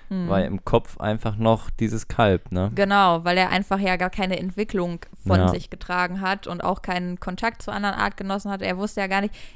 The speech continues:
Speaker 1: wie geht man richtig mit anderen Rindern um,
Speaker 2: Mhm.
Speaker 1: wie sprechen Rinder und kommunizieren miteinander.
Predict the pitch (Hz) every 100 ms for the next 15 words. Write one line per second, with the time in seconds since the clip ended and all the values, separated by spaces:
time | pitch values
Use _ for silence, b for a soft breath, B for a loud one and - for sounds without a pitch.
0 | B 196 202 214 196 185 190 208 - 202
1 | 202 185 185 - 185 190 175 175 214 240
2 | 214 208 196 190 196 196 - 220 233 208
3 | 208 208 190 - 190 185 190 - 240 220
4 | 208 202 185 190 196 196